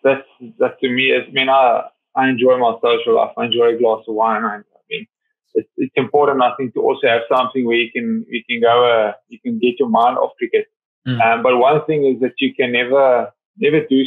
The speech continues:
Speaker 1: something, never plan something and, and know that you're consciously gonna miss training and stuff. So that's what, to me, is that's one thing, is I'll, no matter what I do the night before, no matter where I am, you never, never make an excuse to miss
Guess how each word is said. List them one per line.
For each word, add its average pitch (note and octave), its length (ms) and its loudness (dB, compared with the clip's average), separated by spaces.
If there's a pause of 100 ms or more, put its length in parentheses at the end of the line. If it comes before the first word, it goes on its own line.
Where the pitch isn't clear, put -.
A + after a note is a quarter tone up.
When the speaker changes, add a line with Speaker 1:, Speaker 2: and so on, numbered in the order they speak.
Speaker 1:
something, B2+ 380 -2
never C3+ 200 2 (120)
plan C3+ 360 0
something A#2 440 -4 (680)
and, A2 360 0 (260)
and A#2 240 -2
know C3+ 300 4
that A#2+ 260 2
you're B2 160 -6
consciously B2+ 440 -4
gonna A2+ 180 0
miss A2 220 -2 (260)
training G#2+ 460 0
and G2+ 160 -18
stuff. - 160 -2 (640)
So B2+ 80 4
that's C#3 240 2
what, C#3+ 340 0
to D3 80 -4
me, D3 320 2
is B2+ 100 0
that's C#3 220 0
one A#2 220 0
thing, A2+ 140 -4
is A2+ 120 0
I'll, A2+ 300 2 (240)
no C#3 100 0
matter C3+ 220 2
what B2 160 4
I A#2 160 2
do A#2+ 180 0
the A2+ 80 0
night A2 300 0
before, A2+ 320 -2
no A#2 80 -2
matter A#2 260 2
where A2+ 260 2
I A2 280 0
am, A2 120 -10 (440)
you B2+ 120 -2
never, B2+ 480 2
never C3 200 0
make A#2+ 240 0
an A#2+ 80 -4
excuse A2+ 440 -4
to A2+ 60 -12
miss G#2+ 140 -6